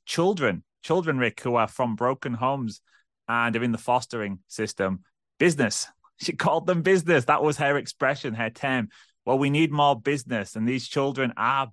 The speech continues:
business." And I was like, "Wow, you know, that, how heartless is that?" So that was my experience. But one of the things you mentioned there was about prison. And I've been on the other side of that. My dad was in prison my entire childhood, and I used to go see him up and down the country,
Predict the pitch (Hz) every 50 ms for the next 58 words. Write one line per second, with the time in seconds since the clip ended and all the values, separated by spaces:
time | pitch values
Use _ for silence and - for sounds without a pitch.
0 | _ _ - 131 147 143 120 120 127 113 98 92 - 92 104 107 110 107 104 -
1 | 110 98 80 - - 95 101 113 123 117 101 92 - - _ _ _ _ _ _
2 | _ - 104 104 104 101 101 101 101 104 107 - - 104 104 - - 139 127 110
3 | 127 131 135 90 123 120 - 120 110 98 113 127 123 113 - - _ 135 - -
4 | 110 110 107 104 104 117 123 101 107 107 113 120 117 113 - - - - 107 101
5 | 98 95 95 101 - - - - - - - 185 160 190 220 240 240 208 180 233
6 | 220 190 180 185 185 185 180 - 170 147 143 151 165 165 147 135 123 135 127 -
7 | - - - 175 196 208 202 139 120 - - 117 135 135 131 127 120 - - _
8 | _ 151 180 196 208 220 214 208 190 180 160 139 127 - 143 165 196 180 160 131
9 | - 127 143 160 170 185 180 165 156 143 147 139 131 123 151 147 131 143 127 123
10 | 127 123 120 117 - 135 120 117 - - 127 135 160 - 143 123 123 113 113 120
11 | 139 147 - - 143 117 127 120 113 - - - 135 143 156 139 113 - 127 123
12 | - 131 117 123 120 117 110 104 107 - - 135 151 160 - - 127 104 92 -